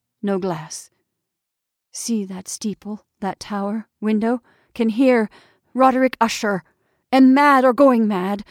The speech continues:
The thing is stirring and fumbling in the tower. I am it, and it is I.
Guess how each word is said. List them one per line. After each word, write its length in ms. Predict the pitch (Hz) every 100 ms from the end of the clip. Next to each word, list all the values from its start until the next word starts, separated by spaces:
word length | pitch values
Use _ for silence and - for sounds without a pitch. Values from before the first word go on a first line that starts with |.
| - -
The 100 | 254
thing 240 | - 330
is 140 | 269 -
stirring 440 | - 320 277 233
and 100 | 226
fumbling 320 | - 320 262
in 80 | 226
the 80 | 220
tower. 480 | - 311 302 208 190 _ _ _ _ _ _ _ _ _ _ _ _ _
I 300 | 202 208 196 208
am 140 | 190
it, 280 | 208 180 - _ _ _
and 140 | 214 180
it 180 | 214 -
is 140 | 208 220
I. 380 | 202 214 202